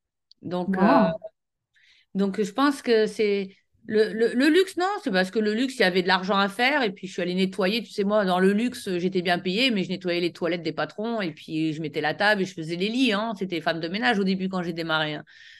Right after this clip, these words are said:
Speaker 1: Donc, euh... mais une femme de ménage qui, qui était bien payée et qui, qui voyageait, euh, sur un yacht, même si sa cabine était petite, euh, le... quand les patrons étaient pas là, je me réveillais aux Caraïbes. Euh, quand j'avais une journée de repos, bah, j'étais sur les îles. Tu vois, j'étais maligne déjà, j'avais trouvé, euh,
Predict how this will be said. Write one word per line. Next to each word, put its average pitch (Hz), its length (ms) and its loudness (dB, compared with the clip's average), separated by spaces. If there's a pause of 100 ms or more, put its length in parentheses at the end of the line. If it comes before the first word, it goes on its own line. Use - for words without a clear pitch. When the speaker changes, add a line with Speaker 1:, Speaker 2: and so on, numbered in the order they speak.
(180)
Speaker 1:
Donc, 175 260 -4
euh... 156 320 2 (220)
mais 269 440 8
une 262 120 2
femme 277 140 4
de 254 60 4
ménage 269 340 0
qui, 254 320 -2
qui 262 80 -4
était 262 140 -4
bien 277 160 -2
payée 320 460 0
et 208 60 -4
qui, 208 160 -10
qui 233 260 -4
voyageait, 220 500 4
euh, 262 380 0
sur 196 220 -2
un 208 80 6
yacht, 320 280 4 (340)
même 220 100 -4
si 202 160 -8
sa 247 100 0
cabine 254 320 4
était 226 220 6
petite, 254 460 -4
euh, 254 200 2
le... 233 240 0
quand 226 160 0
les 220 300 -2
patrons 240 280 0
étaient 233 160 2
pas 208 140 6
là, 349 140 4
je 247 60 -4
me 220 100 -2
réveillais 208 340 0
aux 269 80 -2
Caraïbes. 220 400 2 (200)
Euh, 233 180 -2 (260)
quand 233 140 -4
j'avais 233 260 4
une 240 100 2
journée 226 220 2
de 214 60 0
repos, 226 280 4
bah, 170 140 -4
j'étais 202 240 -2
sur 208 180 -2
les 214 280 -2
îles. 320 400 2 (240)
Tu - 80 -6
vois, 302 80 4
j'étais 233 300 0
maligne 349 360 2
déjà, 233 300 4
j'avais 190 240 -4
trouvé, 247 500 0
euh, 196 420 2